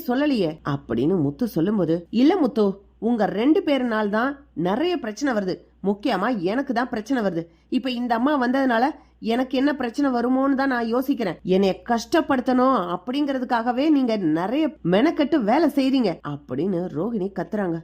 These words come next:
விஜயா எந்திரிச்சு போய், "ஏய், என்ன ஓவரா கத்துற? இந்த அம்மாவை கூட்டிட்டு வந்தது மீனாமுத்து இல்ல, நானு.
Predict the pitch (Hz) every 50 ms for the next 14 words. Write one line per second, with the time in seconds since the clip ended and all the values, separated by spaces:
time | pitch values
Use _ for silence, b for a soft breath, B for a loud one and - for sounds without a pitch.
0 | - _ _ - 147 156 151 185 202 196 180 170 180 208 196 - 185 190 185 180
1 | 180 b b b b - 208 247 262 269 240 202 233 - - _ _ _ - -
2 | 190 240 277 302 294 269 196 165 160 - _ _ _ _ - - 196 247 285 311
3 | 311 302 294 269 247 214 - 254 269 330 349 - - 190 202 214 202 214 220 262
4 | 285 294 269 254 269 277 254 294 277 220 240 233 233 220 214 240 277 269 240 262
5 | 294 294 285 269 254 - 254 247 240 240 247 226 180 - - - - 190 202 208
6 | 220 226 233 254 269 277 285 262 -